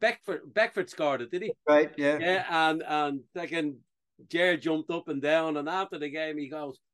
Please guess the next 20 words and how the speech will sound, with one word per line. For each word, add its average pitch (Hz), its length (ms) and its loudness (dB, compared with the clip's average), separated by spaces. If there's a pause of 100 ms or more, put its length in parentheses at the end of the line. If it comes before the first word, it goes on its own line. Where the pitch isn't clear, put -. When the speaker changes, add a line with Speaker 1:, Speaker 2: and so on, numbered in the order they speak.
(140)
Speaker 1:
"Jesus, 156 420 -14
Craig, 175 280 -10
I 165 40 -8
was 160 160 -10
lucky 190 220 -2
to 160 80 -8
get 139 200 -10
<laughs> 185 120 -2
out 233 120 -8
of 269 100 -10
there - 260 0
alive." 233 500 0
And 208 140 -4
I 220 140 -2
went, 202 220 -2 (840)
"Ger, 208 260 4 (240)
you're 185 220 2
lucky." 220 220 4
I, 185 80 6 (260)
I, 180 40 0